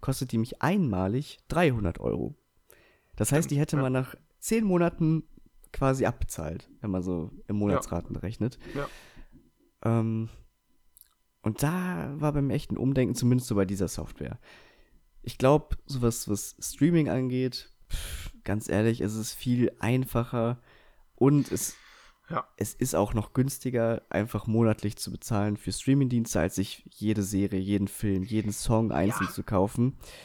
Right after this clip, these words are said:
Speaker 2: Aber sowas von.
Speaker 1: Und auch jedes Spiel. Denn wenn du mal hochrechnest, zum Beispiel für den Game Pass bezahlen wir ja fünfzehn Euro, glaub ich, ne?
Speaker 2: Ja, f-, ja, irgendwie sowas. Hm, ich hab nicht mehr genau Summe. Hm, genau.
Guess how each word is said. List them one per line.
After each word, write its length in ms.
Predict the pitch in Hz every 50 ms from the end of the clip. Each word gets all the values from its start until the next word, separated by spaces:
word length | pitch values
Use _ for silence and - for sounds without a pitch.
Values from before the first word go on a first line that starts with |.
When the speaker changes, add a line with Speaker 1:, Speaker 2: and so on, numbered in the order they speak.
| - - - - -
Speaker 2:
Aber 180 | - 113 110 110
sowas 260 | 113 110 107 104 -
von. 220 | - 113 107 110 - _ _ _ _ _ _ _ _ _ _ - -
Speaker 1:
Und 140 | 92 95
auch 100 | 98 92
jedes 280 | - - 113 98 101 98
Spiel. 500 | - - - 113 117 123 135 151 170 160 _ _ _ - - - -
Denn 100 | 110 101
wenn 100 | 117 110
du 80 | 117 107
mal 140 | 101 95 117
hochrechnest, 880 | 139 175 196 - - - 95 - - - 110 123 - - - - -
zum 100 | - 113
Beispiel 220 | 107 117 - 117
für 140 | - - 120
den 380 | 107 113 113 110 113 113 101 - - - -
Game 260 | 90 117 147 170 160
Pass 320 | - - 147 143 151 151 -
bezahlen 460 | - - - - - 127 131 135 135
wir 80 | 135 127
ja 220 | 123 120 117 120
fünfzehn 680 | - - - 143 156 160 - - - - - 135 127 -
Euro, 360 | - 80 85 80 - - -
glaub 280 | - - - - -
ich, 160 | - 123 - -
ne? 220 | 131 156 180 180 - _ -
Speaker 2:
Ja, 380 | 131 120 120 127 151 175 180 175
f-, 200 | 160 - - - -
ja, 240 | 127 131 139 135
irgendwie 200 | 135 139 135 139
sowas. 280 | 131 131 120 117 113 -
Hm, 180 | - 123 135 143
ich 140 | 139 -
hab 120 | 131 - _ _ _ _ _ _ _ _
nicht 140 | - 110 -
mehr 100 | 123 117
genau 220 | 117 117 120 117 117
Summe. 240 | 117 113 113 113 117
Hm, 220 | 135 131 160 175 _ - -
genau. 220 | - - 117 135